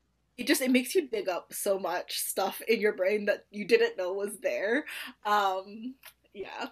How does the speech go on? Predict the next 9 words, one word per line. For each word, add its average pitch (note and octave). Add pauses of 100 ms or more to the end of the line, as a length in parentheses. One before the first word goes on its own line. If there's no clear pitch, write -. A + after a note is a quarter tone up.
(140)
I'm A#3+
sure B3+
that A3
that's, F3+
like, F#3
a G3
very F3
relatable D3+
experience. D#3